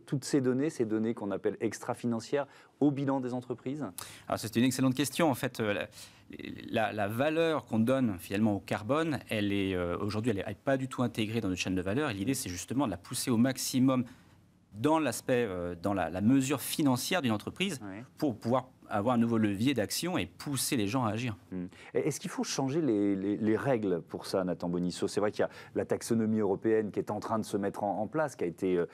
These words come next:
Speaker 1: euh, actée, mais bon, euh, on va dire que dans son application concrète, il y a encore un peu de, un peu de, de délai, donc ça,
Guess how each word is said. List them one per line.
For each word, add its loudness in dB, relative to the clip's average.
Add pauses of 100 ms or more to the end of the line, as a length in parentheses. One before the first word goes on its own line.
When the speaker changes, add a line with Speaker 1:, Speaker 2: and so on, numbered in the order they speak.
(260)
Speaker 1:
euh, 0
actée, 0
mais 0
bon, 0
euh, 0
on -4
va 0
dire -2
que -4
dans -6
son -2
application 0
concrète, -2
il 0
y 0
a -2
encore 0
un 0
peu -6
de, 0 (280)
un 0
peu 0
de, 4
de 2
délai, 4
donc -4
ça, 2